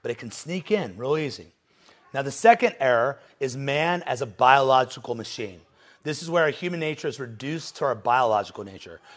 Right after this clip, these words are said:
to our appetites and impulses. Basically, man is just a machine programmed by evolution to have certain desires.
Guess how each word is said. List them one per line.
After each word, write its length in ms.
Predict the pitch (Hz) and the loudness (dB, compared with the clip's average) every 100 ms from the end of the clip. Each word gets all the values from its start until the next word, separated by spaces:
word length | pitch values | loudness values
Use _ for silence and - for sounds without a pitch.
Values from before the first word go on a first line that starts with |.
| - | -10
to 100 | - | -2
our 120 | 113 | 4
appetites 720 | 120 143 143 113 - 98 98 | 6 6 6 -4 -12 -14 -12
and 100 | 110 | -10
impulses. 580 | 127 131 113 90 - 85 - - _ | -10 -8 -6 -8 -10 -20 -20 -20 _
Basically, 420 | - 156 160 185 139 | 0 0 0 -6 -4
man 420 | 120 117 120 135 | -2 -2 -2 -6
is 180 | 117 104 | -12 -12
just 200 | 120 117 | -12 -12
a 20 | |
machine 500 | 110 - 131 127 127 | -12 -10 -8 -8 -8
programmed 440 | - 131 123 139 | -4 -4 -2 0
by 120 | 143 | 2
evolution 540 | 147 147 120 - 120 123 _ _ - | 2 0 -4 -6 -8 -10 _ _ -4
to 80 | 110 | 0
have 120 | 117 | 0
certain 300 | - 117 127 | 0 -4 -4
desires. 640 | 123 117 95 82 - - | -6 -2 -4 -4 -20 -20